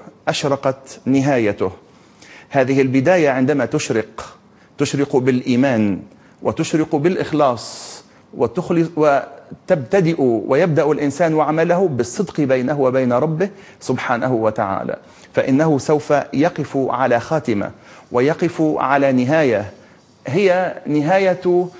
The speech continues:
العمل، هي نهاية العمل الصالح التي يرضى الله عز وجل بها على هذا الإنسان. يا أيها الإخوة والأحبة، عندما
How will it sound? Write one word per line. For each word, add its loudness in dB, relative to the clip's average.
العمل، 2
هي 0
نهاية 0
العمل 0
الصالح 0
التي 2
يرضى 2
الله 0
عز 0
وجل 2
بها 0
على 0
هذا 0
الإنسان. -4
يا 2
أيها 2
الإخوة -2
والأحبة، -2
عندما 0